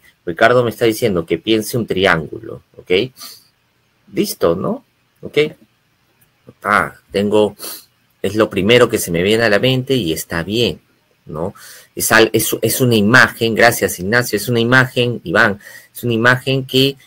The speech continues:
la tenemos prácticamente preconcebida, ¿no? Ahora, si yo les dijera, "Ok, piensen un triángulo creativo",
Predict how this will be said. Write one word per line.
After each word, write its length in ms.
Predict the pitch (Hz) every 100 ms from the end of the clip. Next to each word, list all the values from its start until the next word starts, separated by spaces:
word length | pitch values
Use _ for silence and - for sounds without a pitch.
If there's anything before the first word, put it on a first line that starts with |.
| _
la 240 | - 101 -
tenemos 640 | 107 127 135 143 135 - -
prácticamente 1200 | 147 139 - 131 110 123 143 113 95 - 135 147 -
preconcebida, 1120 | 123 123 120 107 - 87 113 208 117 82 - _ _ _ _ _ _ _ -
¿no? 320 | 92 117 165 _ _ _ _ _ _ _ _ _ _ _ -
Ahora, 400 | 104 92 85 - - - - - - -
si 220 | - 101
yo 100 | 92
les 160 | 120 127
dijera, 500 | 107 - 120 92 82 - -
"Ok, 180 | 104 135 127 -
piensen 380 | - 151 143 160
un 200 | 156 151
triángulo 520 | 156 143 143 143 143
creativo", 800 | 131 101 92 - 143 101 76 73